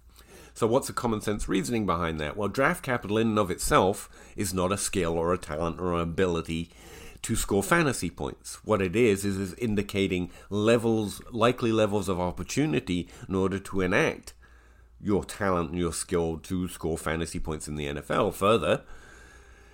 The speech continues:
if you have higher likelihood of getting an opportunity, that doesn't mean that you're necessarily ha-, or necessarily have the, or going to play in a way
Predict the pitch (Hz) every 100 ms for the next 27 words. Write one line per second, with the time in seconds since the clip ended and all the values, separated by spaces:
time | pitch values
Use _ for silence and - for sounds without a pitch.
0 | - - - - - - - - _ -
1 | - - 120 - - 104 95 95 92 -
2 | 101 95 95 98 101 107 110 90 82 98
3 | 87 85 80 85 - 160 170 104 104 104
4 | 101 101 101 95 101 92 90 90 - -
5 | - 87 95 92 95 98 101 95 98 95
6 | 95 90 82 - - - - 135 113 98
7 | 98 101 - 98 95 82 92 82 95 85
8 | 80 78 - - - - - 101 82 -
9 | 98 92 82 - - 110 104 101 101 90
10 | 87 87 92 92 76 90